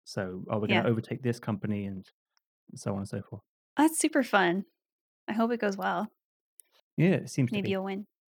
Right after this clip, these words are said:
Speaker 2: <laughs>
Speaker 1: Mm. Uh, h-, how are you doing this week?
Speaker 2: I'm good. Um, I feel like all of my updates are just gonna be about my ankle <laughs> and
Speaker 1: Mm.
Speaker 2: ability to walk, <laughs> not work related. But this week I started walking with no crutches,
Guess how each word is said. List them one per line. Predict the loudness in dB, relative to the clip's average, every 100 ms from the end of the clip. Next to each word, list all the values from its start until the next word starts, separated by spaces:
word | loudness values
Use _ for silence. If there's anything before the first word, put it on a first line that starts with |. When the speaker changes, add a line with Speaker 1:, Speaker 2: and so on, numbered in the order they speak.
| -18
Speaker 2:
<laughs> | 0 2 2 -2 -14 -18 -6
Speaker 1:
Mm. | -2 -2 -6 _ _ -16 2
Uh, | 6 8 8 4
h-, | 0
how | 4
are | 6
you | 6
doing | 4 2
this | 0
week? | -8 -12 _ _ _ 2
Speaker 2:
I'm | 6 8
good. | 8 8 6 4 -10 -12 0
Um, | 4 4 4
I | 4 4
feel | 6
like | 4 6
all | 4 4
of | 4
my | 6 6
updates | 6 4 2 4
are | 0
just | 0
gonna | -2 -2 0
be | 0
about | 2 4 4 2 _ _ _ _ _ _ -4
my | 0 0 2
ankle | 0 2 2 2 0 -2 -8 -6
<laughs> | -10 -10 0
and | 4 4 2
Speaker 1:
Mm. | -4 -2 0
Speaker 2:
ability | 4 4 2 0
to | -2
walk, | 2 2 2 0 -8 -8 -12 -10
<laughs> | -8 -10 -8 2
not | 8 8 8
work | 4 4
related. | 4 4 4 6
But | 6 6
this | 4 4 4
week | 2 2 2
I | 0
started | 2 2 4
walking | 2 2 0 0
with | -2 -2
no | -2 0 0
crutches, | -2 -4 -6 -8 -10 -12 -16